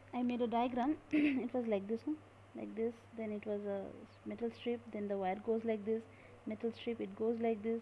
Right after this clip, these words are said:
then it comes like this. This is point A, point B, then there we cir-, connect the other circuits, right? That was the diagram. But here it is a simplified potentiometer, and in this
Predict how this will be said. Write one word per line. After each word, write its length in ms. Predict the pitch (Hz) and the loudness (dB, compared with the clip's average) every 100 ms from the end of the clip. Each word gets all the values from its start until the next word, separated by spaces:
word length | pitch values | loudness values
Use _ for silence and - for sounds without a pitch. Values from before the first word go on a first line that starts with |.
| - | -4
then 140 | 208 220 | -4 -4
it 180 | 220 | -2
comes 260 | - 220 220 - - - - | 0 0 -2 -8 -16 -14 -8
like 200 | 196 202 | -6 0
this. 160 | 226 226 - - - | 0 0 -8 -18 -14
This 100 | 226 | -8
is 100 | 220 | -8
point 300 | 220 208 208 208 | -4 -2 -2 0
A, 240 | 233 233 233 - | 2 4 2 -2
point 320 | 202 202 196 | -4 -4 -2
B, 200 | 214 226 214 | 0 0 2
then 280 | 254 254 | 2 4
there 180 | 233 226 | 4 4
we 220 | 220 226 226 | 4 2 2
cir-, 140 | 214 208 - | 0 -2 -6
connect 320 | 220 208 202 | -2 0 0
the 160 | 202 202 170 | 0 0 0
other 200 | 185 196 - | -2 -2 -2
circuits, 340 | 208 190 170 - | -4 -4 -6 0
right? 160 | 294 - - - - | 0 0 -10 -20 -4
That 140 | 226 233 | 0 2
was 120 | 226 | 0
the 80 | 196 | 0
diagram. 300 | 185 165 160 208 220 | -2 -6 -8 -2 2
But 140 | 247 | 2
here 320 | - 262 302 415 - - - | 4 6 6 4 -4 -18 -10
it 80 | 233 | -6
is 80 | 233 | -4
a 60 | 226 | 2
simplified 560 | 302 277 320 339 - 302 | 4 6 8 6 6 2
potentiometer, 760 | 302 285 277 - 285 277 269 349 311 | 2 0 0 2 0 2 0 -2 -2
and 120 | 220 | 0
in 160 | 247 | 2
this 140 | 254 | 4